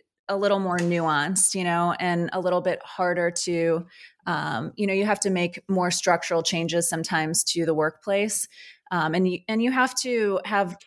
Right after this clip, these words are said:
often lagging measures. This is something that I think, you know, I've seen business people don't love in general is the idea of lagging measures. You know, "Let's test this and tell me in two or three weeks if it works, or tell me tomorrow if it works."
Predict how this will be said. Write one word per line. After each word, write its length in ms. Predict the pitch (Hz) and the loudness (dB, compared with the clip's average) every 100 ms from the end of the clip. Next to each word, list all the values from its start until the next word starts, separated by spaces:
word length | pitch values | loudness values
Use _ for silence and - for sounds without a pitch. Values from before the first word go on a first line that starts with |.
| _ | _
often 400 | 196 196 196 175 | 0 0 -2 -2
lagging 480 | 170 170 180 180 160 | 0 2 0 -4 -2
measures. 560 | 156 160 220 226 240 | 0 2 2 0 0
This 240 | - 247 277 | -2 -2 0
is 100 | 269 | 0
something 360 | 220 208 196 | 0 0 0
that 100 | 190 | 2
I 120 | 175 185 | 2 2
think, 320 | 180 175 - - - | 0 -2 -6 -20 -10
you 80 | 208 | -4
know, 80 | 208 | 0
I've 160 | 185 185 | 0 0
seen 340 | 202 190 180 - | 0 0 -2 0
business 320 | 196 190 185 - | 0 2 0 0
people 600 | 196 190 180 170 170 - _ _ _ | -4 -2 0 0 -2 -10 _ _ _
don't 320 | 185 190 185 - | 0 0 0 -4
love 480 | 190 180 185 175 160 | -8 -2 0 0 -2
in 160 | 156 170 | -4 -2
general 380 | 202 208 180 170 | 0 2 2 0
is 120 | 180 | 0
the 140 | 180 | 0
idea 300 | 170 170 170 | 0 0 0
of 80 | 156 | 2
lagging 400 | 160 156 156 151 | 2 2 0 -4
measures. 460 | 143 156 117 185 185 | -4 -4 -4 -4 -2
You 60 | |
know, 120 | 180 | 0
"Let's 260 | 180 180 - | 2 2 0
test 300 | - 196 - | 0 0 0
this 220 | 175 175 | -2 0
and 120 | 175 | -2
tell 180 | - 175 | 0 2
me 140 | 170 165 | 2 0
in 100 | 170 | 0
two 160 | 185 | 2
or 80 | 165 | 2
three 240 | 165 170 | 2 0
weeks 300 | 156 156 - | 0 -2 -4
if 140 | 156 151 | -4 -4
it 120 | 139 | 0
works, 320 | 151 117 - | 0 0 -2
or 60 | 165 | -4
tell 180 | 185 165 | -2 0
me 180 | 160 | -2
tomorrow 440 | 151 175 196 165 143 | -4 -4 0 2 0
if 100 | - | -6
it 120 | - | -6
works." 360 | 120 185 - | -4 -2 -4